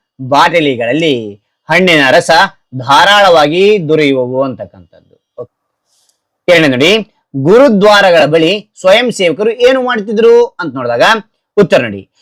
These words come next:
ಗುರುದ್ವಾರಗಳ ಬಳಿ ಸ್ವಯಂ ಸೇವಕರು ನೀರಿನ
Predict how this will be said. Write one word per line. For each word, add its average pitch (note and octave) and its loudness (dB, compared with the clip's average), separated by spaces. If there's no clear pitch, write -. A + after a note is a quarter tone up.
ಗುರುದ್ವಾರಗಳ D3+ 2
ಬಳಿ D3+ -2
ಸ್ವಯಂ D3 0
ಸೇವಕರು B2+ -2
ನೀರಿನ F3+ 0